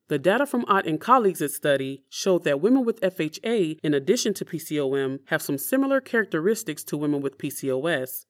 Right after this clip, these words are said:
supporting another previous study by Mayerfer and colleagues.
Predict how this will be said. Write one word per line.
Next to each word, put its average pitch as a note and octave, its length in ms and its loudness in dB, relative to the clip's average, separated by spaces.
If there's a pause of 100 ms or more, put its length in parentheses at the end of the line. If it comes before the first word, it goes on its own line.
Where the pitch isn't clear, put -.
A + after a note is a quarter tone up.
(120)
supporting C4 640 4
another A3 340 2
previous E3 420 -2
study C#3+ 260 -2
by C#3 180 0
Mayerfer D3+ 640 0
and C#3 100 -4
colleagues. C3 720 -6